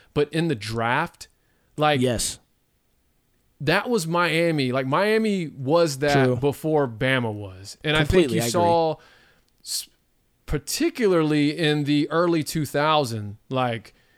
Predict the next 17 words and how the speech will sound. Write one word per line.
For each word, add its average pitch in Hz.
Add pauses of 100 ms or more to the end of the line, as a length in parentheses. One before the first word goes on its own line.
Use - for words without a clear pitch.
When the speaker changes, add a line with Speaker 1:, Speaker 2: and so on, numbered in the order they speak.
Speaker 1:
kind 151
of 131
from 107
Speaker 2:
Yes. 123 (160)
Speaker 1:
two 165
thousand 156
to 127
two 156
thousand 139
two. 139 (220)
But 151
even 254
in 254
the 175
eighties, 175
you 151
saw 151